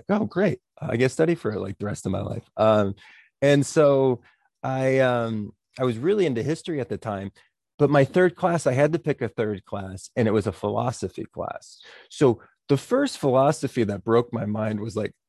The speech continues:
Intro Philosophy one oh one. And I was like, I was gonna throw up because, like, I never even thought about the science of living before.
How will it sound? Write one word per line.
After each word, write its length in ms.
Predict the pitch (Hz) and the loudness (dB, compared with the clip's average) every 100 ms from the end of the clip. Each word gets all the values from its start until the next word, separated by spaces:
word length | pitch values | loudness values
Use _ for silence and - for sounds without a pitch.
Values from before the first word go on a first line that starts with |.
| _ _ _ _ _ | _ _ _ _ _
Intro 480 | 143 143 - 135 110 | 0 0 0 2 2
Philosophy 800 | 104 120 107 107 107 110 - 104 | 0 -4 -2 -2 -2 -6 -8 -6
one 240 | 104 107 104 | -4 -2 -2
oh 100 | 104 | -2
one. 340 | 107 104 101 | -4 -4 -6
And 120 | 113 110 | -2 0
I 80 | |
was 160 | 147 139 | 0 -2
like, 140 | 110 - _ | -4 -8 _
I 120 | 123 131 | -6 -4
was 180 | 143 | -4
gonna 200 | 107 104 | -4 -6
throw 400 | 98 - 107 101 | -8 -6 -4 -2
up 180 | 104 - - | -2 -4 -10
because, 200 | 110 127 | -8 -4
like, 160 | 120 | -4
I 100 | 139 175 | 0 2
never 260 | 190 160 | 2 0
even 320 | 151 151 143 | 2 2 2
thought 400 | 139 - 147 170 | -4 -4 -2 0
about 280 | 185 143 131 | 0 -2 -4
the 80 | 131 | -4
science 500 | - 131 120 123 - | -4 -6 -4 -6 -6
of 140 | 120 | -6
living 360 | 127 147 180 123 | -2 -2 -2 -4
before. 440 | 87 - - - | -6 -12 -16 -16